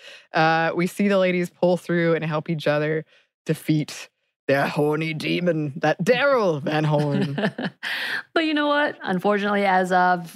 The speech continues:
Speaker 2: Vulture article stated in a more pessimistic view, whether it was intended or not, it's also a movie that illustrates that for various reasons,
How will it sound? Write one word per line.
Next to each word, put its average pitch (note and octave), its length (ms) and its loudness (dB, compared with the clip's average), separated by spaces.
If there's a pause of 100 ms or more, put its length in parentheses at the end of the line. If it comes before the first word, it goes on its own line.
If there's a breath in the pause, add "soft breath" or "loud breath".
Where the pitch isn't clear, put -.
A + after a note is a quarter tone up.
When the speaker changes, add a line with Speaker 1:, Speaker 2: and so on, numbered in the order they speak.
(120)
Speaker 2:
Vulture G3 360 0
article F#3 340 0
stated F#3 400 -2
in F#3 120 0
a F3 40 2
more E3+ 260 4
pessimistic F3 760 -2
view, E3+ 360 2 (400 loud breath)
whether C4 240 2
it G#4+ 80 2
was F#4 160 -2
intended C4 400 2
or G#3 80 2
not, F3+ 520 0
it's A3 140 -4
also A#3 340 2
a C#4+ 40 2
movie G3 340 0
that G3 160 0
illustrates F#3 680 0
that E3+ 320 0
for F3+ 200 2
various F#3 600 0
reasons, F3 520 0